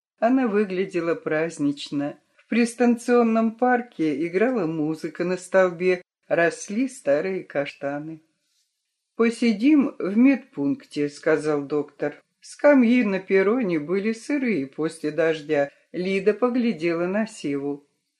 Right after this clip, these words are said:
«Идите, я тут покурю», сказал он. В амбулатории было пусто.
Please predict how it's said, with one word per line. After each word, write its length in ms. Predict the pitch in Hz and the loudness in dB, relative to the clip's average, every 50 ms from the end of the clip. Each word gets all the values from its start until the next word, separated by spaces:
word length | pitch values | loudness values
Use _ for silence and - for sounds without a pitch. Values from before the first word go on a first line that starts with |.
| _ _ _ _ _ _ _ | _ _ _ _ _ _ _
«Идите, 680 | - 269 302 233 202 185 170 151 143 - - 156 151 | 0 2 2 2 2 2 0 0 0 -2 -4 -4 -2
я 360 | 160 185 240 240 220 196 165 | -2 0 2 4 6 6 4
тут 400 | - - - 220 185 143 - - | 2 2 2 2 2 2 0 -4
покурю», 500 | - 151 120 - - 151 151 143 135 135 | -6 -6 -6 -6 -6 -6 -6 -6 -6 -8
сказал 600 | 139 - - - - 143 143 143 143 139 135 135 | -12 -14 -6 0 0 0 0 2 0 0 0 0
он. 260 | 139 135 143 135 127 - _ _ _ _ _ _ _ _ _ _ _ _ _ _ | -2 -4 -6 -8 -10 -12 _ _ _ _ _ _ _ _ _ _ _ _ _ _
В 120 | - 190 | 2 6
амбулатории 840 | 220 226 226 214 220 226 226 226 226 226 269 320 320 262 233 202 170 | 6 6 8 8 8 8 8 8 6 6 4 2 2 4 2 2 0
было 340 | 147 143 170 196 262 277 240 | -2 -4 -4 -4 -4 -4 -6
пусто. 800 | - - - 160 151 143 - - - - 156 151 156 160 165 | -6 -8 -10 -10 -10 -10 -12 -14 -8 -6 -4 -4 -4 -6 -10